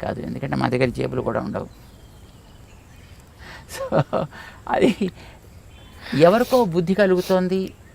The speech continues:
ఎవరో తీసుకొస్తున్నారు, ఎవరో చేస్తున్నారు. But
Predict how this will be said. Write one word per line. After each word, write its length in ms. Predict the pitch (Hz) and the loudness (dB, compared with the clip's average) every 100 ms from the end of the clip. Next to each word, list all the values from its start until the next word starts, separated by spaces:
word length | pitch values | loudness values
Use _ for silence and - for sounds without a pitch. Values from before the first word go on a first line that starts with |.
| - | -8
ఎవరో 260 | 123 151 208 | -2 2 0
తీసుకొస్తున్నారు, 880 | 180 180 - 185 - 180 170 160 160 - | 0 -6 -4 -4 -2 0 0 0 -4 -4
ఎవరో 200 | 131 165 165 | -2 0 -2
చేస్తున్నారు. 560 | 143 139 - 147 131 131 - - - - - - - | -6 -8 -6 -2 -2 -4 -10 -20 -20 -20 -20 -20 -4
But 120 | 170 | -2